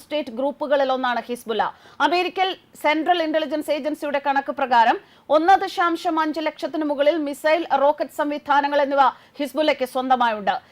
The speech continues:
ഇസ്രയേലിന്റെ എല്ലാ മേഖലകളിലും എത്താൻ സാധിക്കുന്ന വിധം റോക്കറ്റുകൾ സ്വന്തമായി ഉണ്ട് എന്നാണ് ഹിസ്ബുല്ലയുടെ അവകാശവാദം. മിക്കതും അൺഗൈഡഡ് മിസൈലുകളാണെങ്കിലും കൃത്യമായ ലക്ഷ്യത്തിൽ എത്തിക്കാൻ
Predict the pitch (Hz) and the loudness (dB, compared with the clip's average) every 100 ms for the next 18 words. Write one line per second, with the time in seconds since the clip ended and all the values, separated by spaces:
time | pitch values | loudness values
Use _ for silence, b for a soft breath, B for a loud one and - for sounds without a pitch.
0 | b 226 285 285 285 285 302 302 294 294 | b -2 2 4 4 4 4 4 0 -2
1 | 320 311 311 302 294 302 302 302 294 294 | -2 2 2 2 -2 0 -2 2 0 0
2 | 302 302 269 294 285 277 294 311 294 294 | -6 -6 0 0 2 2 2 0 0 -2
3 | 294 294 294 294 294 285 294 302 - 294 | 0 -2 2 2 2 2 2 0 0 0
4 | 269 254 - B - 294 - 349 330 277 | 2 2 -2 B -6 -6 -2 0 4 4
5 | 240 233 226 220 214 208 196 - b b | 4 0 2 0 2 0 0 -8 b b
6 | 311 359 349 370 294 320 330 349 349 349 | -6 0 0 2 2 0 4 4 4 2
7 | - 302 349 320 302 294 294 285 285 277 | -4 -4 0 2 4 4 4 0 -4 -6
8 | 294 330 311 302 285 - 311 294 277 311 | -6 -2 0 0 0 -6 -4 -2 -2 -4
9 | 320 | -4